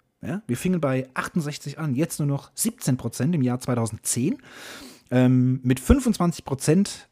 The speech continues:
äh, mittlerweile ein Viertel, die Realschule machen, ist relativ gleich geblieben tatsächlich, hat sich nicht so viel verändert. Gut,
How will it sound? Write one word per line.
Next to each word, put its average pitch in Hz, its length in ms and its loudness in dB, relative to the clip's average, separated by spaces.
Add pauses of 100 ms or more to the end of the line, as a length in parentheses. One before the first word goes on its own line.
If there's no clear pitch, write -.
(140)
äh, 143 160 4
mittlerweile 147 680 4
ein 117 160 2
Viertel, 196 520 2 (520)
die 143 300 0
Realschule 131 640 2
machen, 196 220 0
ist - 200 -4 (140)
relativ 175 460 -4
gleich 123 320 -4
geblieben 208 420 -2
tatsächlich, 190 540 -2
hat 147 100 -2
sich 143 160 -4
nicht 185 160 2
so 160 180 2
viel 185 160 -2
verändert. 170 440 0
Gut, 180 200 -2